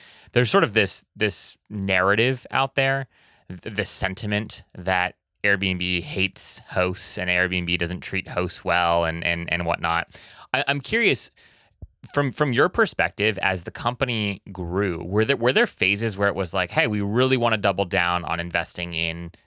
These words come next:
the guest," versus, "Hey, you know what? This season, we really gotta invest in making sure our hosts are okay," or, or has it always been sort of a, uh, has it been relatively balanced? Is it, is it biased? Like, from your perspective, how, uh, how has that dynamic played out within the context of the company?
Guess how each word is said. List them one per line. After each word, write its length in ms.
the 280
guest," 440
versus, 400
"Hey, 140
you 140
know 80
what? 180
This 140
season, 320
we 80
really 200
gotta 200
invest 400
in 260
making 280
sure 200
our 140
hosts 320
are 160
okay," 360
or, 240
or 120
has 180
it 60
always 260
been 300
sort 180
of 100
a, 320
uh, 180
has 520
it 100
been 200
relatively 460
balanced? 440
Is 200
it, 160
is 160
it 200
biased? 460
Like, 280
from 200
your 120
perspective, 580
how, 320
uh, 240
how 200
has 100
that 180
dynamic 360
played 200
out 80
within 180
the 80
context 320
of 80
the 60
company? 420